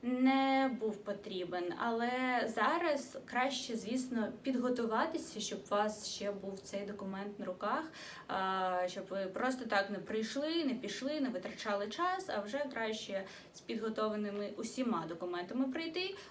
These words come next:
одразу отримати те, що вам треба, і все, і зекономити час. Тож розглянемо другий етап,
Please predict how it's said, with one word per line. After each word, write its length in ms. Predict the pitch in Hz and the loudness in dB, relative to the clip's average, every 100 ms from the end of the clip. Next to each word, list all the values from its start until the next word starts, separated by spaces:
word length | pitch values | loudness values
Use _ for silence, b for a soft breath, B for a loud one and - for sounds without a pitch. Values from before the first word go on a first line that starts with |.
| - | -2
одразу 520 | 214 196 196 185 185 | 0 2 2 2 0
отримати 560 | 196 294 339 330 330 294 | 0 2 4 4 2 -2
те, 180 | 302 | -2
що 180 | 277 277 | -2 0
вам 200 | 262 254 | 2 2
треба, 340 | 240 233 220 - - | 2 0 0 -4 -6
і 140 | 190 | -10
все, 220 | 190 - | -8 -4
і 300 | 262 220 196 | -2 -2 -4
зекономити 580 | 190 185 185 180 185 170 | -4 -4 -4 -6 -6 -8
час. 380 | - - - - B B B B B B - | -10 -10 -14 -16 B B B B B B -2
Тож 340 | 349 381 262 | 0 0 -2
розглянемо 1000 | 220 196 202 208 233 240 226 220 214 202 208 - - | -2 -2 0 0 2 0 0 0 -2 -4 -6 -14 -14
другий 720 | 196 214 208 220 262 277 269 | -8 -4 -2 -2 0 4 4
етап, 460 | 247 - 180 - | 2 -2 -2 -2